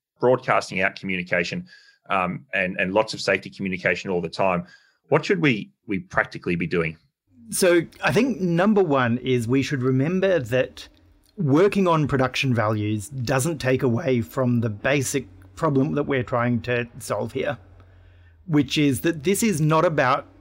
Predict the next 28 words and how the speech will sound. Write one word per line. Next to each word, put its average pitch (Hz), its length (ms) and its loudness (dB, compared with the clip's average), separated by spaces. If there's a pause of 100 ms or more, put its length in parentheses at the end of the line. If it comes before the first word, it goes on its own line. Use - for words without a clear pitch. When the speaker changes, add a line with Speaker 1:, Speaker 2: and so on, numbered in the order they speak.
(320)
Speaker 2:
getting 147 240 2
people 127 280 0
to 131 100 -2
like 127 440 0
the 131 60 -4
communication. 120 800 -4 (400)
It's - 180 -4
not 160 160 2
about 151 680 -2
being 139 180 2
able 127 240 4
to 131 100 -2
draw 123 300 2
people's 131 380 -2
eyes. 165 420 -4 (460)
It's 147 160 -4
not 175 160 4
about 147 240 2
management 139 460 0
saying, 127 200 2
"Yeah, 143 120 0
that's 139 180 0
really 170 200 4
cool," 147 300 2
or, 131 120 2
"That's 131 220 -4
really 139 260 0
funny," 156 360 -4